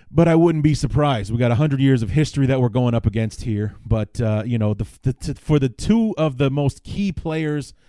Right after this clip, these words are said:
on the greatest defense of all time not to make the finalist list, not a fan of that, uh, at all. So we'll see how this, this team continues to unfold,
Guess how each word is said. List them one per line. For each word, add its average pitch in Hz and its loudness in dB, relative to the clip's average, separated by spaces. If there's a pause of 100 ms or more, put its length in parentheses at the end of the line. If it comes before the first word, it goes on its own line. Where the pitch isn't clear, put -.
(180)
on 139 -2
the 135 2
greatest 139 -4
defense 139 0
of 123 -2
all 123 -2
time 127 -6
not 135 -6
to 143 -6
make 131 -6
the 120 -10
finalist 123 -6
list, 110 -8 (560)
not 147 -4
a 131 -4
fan 131 -2
of 110 -4
that, 101 -6 (600)
uh, 104 -2
at 113 -6
all. 92 -2
So 104 0 (280)
we'll 135 4
see 175 2
how 170 4
this, 147 0
this 143 0
team 151 0
continues 147 -2
to - -6
unfold, 127 2